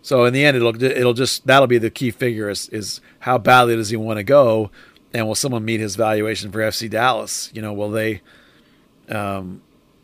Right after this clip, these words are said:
get enough that they think it's okay? You know, which for me, as again, I say, two million or, or maybe less, depending on whether he gets that percentage sell on. So that's all part of negotiations, and it's a complicated process, and it's hard to predict what's gonna happen.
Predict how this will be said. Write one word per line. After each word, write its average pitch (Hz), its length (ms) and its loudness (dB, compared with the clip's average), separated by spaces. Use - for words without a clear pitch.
get 123 160 -2
enough 120 360 2
that 120 100 -4
they 113 140 -2
think 117 180 -2
it's 113 140 -4
okay? 113 420 -2
You 117 100 -8
know, 107 120 -4
which 110 200 -8
for 139 80 -8
me, 139 180 0
as 113 200 0
again, 117 260 -2
I 113 60 -4
say, 113 340 -2
two 143 160 0
million 131 280 4
or, 117 160 -2
or 127 120 -4
maybe 120 200 0
less, 120 260 2
depending 117 340 -4
on 110 300 -4
whether 113 560 -2
he 113 120 -10
gets 110 280 -6
that 113 180 -4
percentage 110 460 -4
sell 117 320 -6
on. 98 320 -12
So 107 280 -10
that's 120 220 0
all 123 160 4
part 117 160 2
of 110 80 -4
negotiations, 107 680 -6
and 104 80 -12
it's 98 100 -14
a 104 60 -12
complicated 107 540 -6
process, 107 460 -6
and 107 140 -12
it's 104 120 -14
hard 123 220 -6
to 113 60 -10
predict 104 380 -8
what's 104 180 -2
gonna 107 160 -10
happen. 101 440 -8